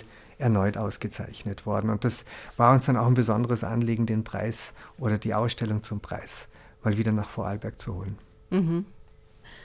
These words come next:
Speaker 2: Du hast es jetzt ein Stück weit eh schon gesagt, dass die Herausforderungen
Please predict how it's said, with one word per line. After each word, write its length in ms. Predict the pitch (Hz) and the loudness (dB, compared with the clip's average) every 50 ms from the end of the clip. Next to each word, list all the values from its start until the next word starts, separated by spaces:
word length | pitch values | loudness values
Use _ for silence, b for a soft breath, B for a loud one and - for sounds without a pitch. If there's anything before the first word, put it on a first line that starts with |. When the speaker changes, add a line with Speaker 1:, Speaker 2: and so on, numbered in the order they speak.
| B B B B B B B B B B B B B B B B - | B B B B B B B B B B B B B B B B 2
Speaker 2:
Du 120 | 170 170 | 4 8
hast 240 | 175 180 190 190 - | 8 8 8 6 2
es 100 | 202 - | 0 0
jetzt 180 | 170 165 - 170 | 0 2 2 0
ein 60 | 165 | -2
Stück 300 | - - - 202 - - | 0 0 0 0 0 2
weit 240 | 160 151 151 - - | 2 2 2 2 0
eh 120 | 151 180 | 0 2
schon 140 | - - 202 | 2 0 0
gesagt, 440 | - - - 185 190 190 - - - | -2 0 0 0 0 0 -2 -6 -4
dass 240 | - 170 180 - - | -4 -4 -4 -6 -6
die 400 | - 170 165 165 165 165 165 151 | -4 -2 0 2 2 2 0 0
Herausforderungen 1400 | 160 156 143 139 120 151 175 - - - 165 156 160 160 160 160 165 165 165 170 165 165 165 165 165 156 - | 0 -2 -2 -2 -2 -2 -2 -4 -4 -2 0 0 2 2 0 0 0 0 0 0 0 0 0 0 -2 -2 -4